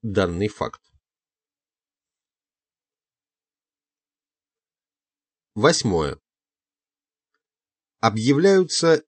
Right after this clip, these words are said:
изложенные в письменном виде в протоколе допроса обстоятельства преступления,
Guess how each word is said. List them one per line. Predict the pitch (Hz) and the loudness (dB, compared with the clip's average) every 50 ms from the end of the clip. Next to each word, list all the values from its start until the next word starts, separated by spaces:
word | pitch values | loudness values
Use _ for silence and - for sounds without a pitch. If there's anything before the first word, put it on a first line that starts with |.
| _ _ | _ _
изложенные | - 151 120 98 110 131 147 165 156 120 107 123 120 117 117 110 104 98 95 | 0 2 2 2 2 2 2 2 2 2 2 2 2 2 2 2 2 2 0
в | - - | -2 -4
письменном | - 123 - - - 98 85 80 82 82 85 | -2 -2 -2 -2 -4 -4 -4 -4 -4 -4 -4
виде | 87 92 110 113 110 123 165 196 - _ - | -2 0 0 0 0 0 -2 -2 -4 _ -14
в | - - - | -20 -8 -2
протоколе | - 139 139 - 147 139 - - 139 135 117 120 | 0 0 2 2 0 -2 0 4 2 4 4 2
допроса | 110 117 110 - - 123 123 110 - - 107 104 101 _ _ _ _ _ _ _ _ _ _ _ _ _ - | 0 0 -2 0 0 -2 -2 -2 -2 -2 -2 -4 -4 _ _ _ _ _ _ _ _ _ _ _ _ _ -4
обстоятельства | 120 117 - - - - 127 139 165 180 - 185 156 - - - 151 147 | -4 -4 -4 -4 -4 -2 0 0 0 -2 -4 -6 -6 -4 -2 0 0 0
преступления, | - 139 143 135 - - 156 151 - 123 98 85 78 71 67 64 - - | 2 0 -4 -4 -4 -6 -6 -4 -2 -2 -2 -2 -2 -4 -8 -10 -12 -14